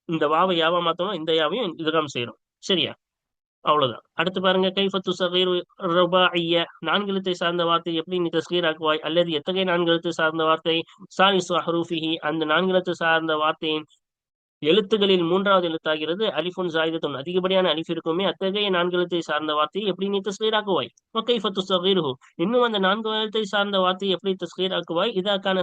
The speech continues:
சாலிசு அஹ்ரூஃபிஹி, அந்த ருபாயியுடைய ஹர்ஃபுகளில் மூன்றாம் எழுத்து, அந்த நான்கு எழுத்தை சார்ந்த வார்த்தையின் எழுத்துகளில் மூன்றாம் எழுத்து வாவன், வாவாக இருந்தால் அந்த ருபாயை எப்படி தஸ்கீர் ஆக்குவாய்?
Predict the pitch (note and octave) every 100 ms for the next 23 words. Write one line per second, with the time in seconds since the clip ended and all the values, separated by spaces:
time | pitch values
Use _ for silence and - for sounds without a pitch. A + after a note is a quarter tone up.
0 | F3+ F3 F#3 F#3+ E3+ - F3+ G3 A3 A3+
1 | C#3+ _ _ - F#3 G3+ F3 F3 E3 D#3
2 | E3+ F#3+ A#3 A3 G3 F3+ E3 D#3+ - -
3 | - F3 G3 G#3 F#3 D#3+ D#3 - _ _
4 | _ _ F3+ D#3+ A3+ A#3 A3 F3+ D#3+ -
5 | - _ - C#3 D3 C#3 E3+ F3 E3+ E3
6 | D#3+ D#3 D#3 D3+ D3 D3+ D#3+ D#3+ D3 D#3
7 | A#3+ - _ _ _ _ _ D#3+ E3 G3+
8 | G3+ F3+ E3 D3+ F#3+ G#3 F#3 D#3 D3+ A#3+
9 | F3 D3+ F3 D3 C#3 E3+ F#3 F3+ D#3+ D3
10 | C#3+ A3 B3 _ _ _ _ _ _ _
11 | G#3 A#3+ A3 G3 G#3+ G3+ G3+ A3 G3+ G#3
12 | G3 F3+ E3 C#3+ A#2+